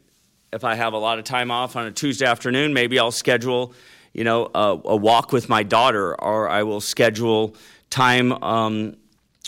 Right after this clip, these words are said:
with a special person in my life, um, or I will schedule going to preview properties. Um, there are a lot of things you can do once you start to control and manage your time,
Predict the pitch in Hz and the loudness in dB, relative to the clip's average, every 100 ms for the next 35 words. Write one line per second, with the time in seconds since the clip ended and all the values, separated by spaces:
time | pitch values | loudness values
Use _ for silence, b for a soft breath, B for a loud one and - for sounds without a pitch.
0 | - - 123 120 - - 107 - - 127 | -14 0 2 2 -4 -4 -2 -2 0 0
1 | - 120 - 139 - 127 101 95 92 92 | 0 -6 -4 -4 -4 -4 -2 -2 -2 -2
2 | 90 92 - B B B B - 101 101 | -2 -4 -10 B B B B 0 2 2
3 | 95 95 - - 117 123 131 117 117 117 | 0 -4 -8 2 6 6 4 2 0 -2
4 | - 135 120 120 123 117 120 127 117 113 | 0 2 2 2 0 2 0 0 -2 -4
5 | 143 131 131 123 135 135 139 113 87 78 | 0 0 0 -2 2 2 2 -2 -4 -6
6 | - - b b b b b 104 104 98 | -12 -14 b b b b b -2 0 0
7 | 90 - _ _ _ _ _ _ _ - | -6 -8 _ _ _ _ _ _ _ -2
8 | 139 135 98 117 113 - _ _ _ _ | 2 4 4 2 2 -2 _ _ _ _
9 | _ _ - - 120 131 151 165 160 123 | _ _ -14 -2 2 4 4 4 0 2
10 | 156 151 131 135 127 139 120 135 123 117 | 2 2 2 0 0 2 2 2 2 0
11 | - 127 - 123 110 110 131 107 - 139 | -2 -2 0 0 0 -4 -4 -6 0 0
12 | 135 123 98 107 113 135 135 120 110 - | 0 -2 -4 -2 -2 -2 -2 -4 -4 0
13 | 123 101 87 | 2 2 0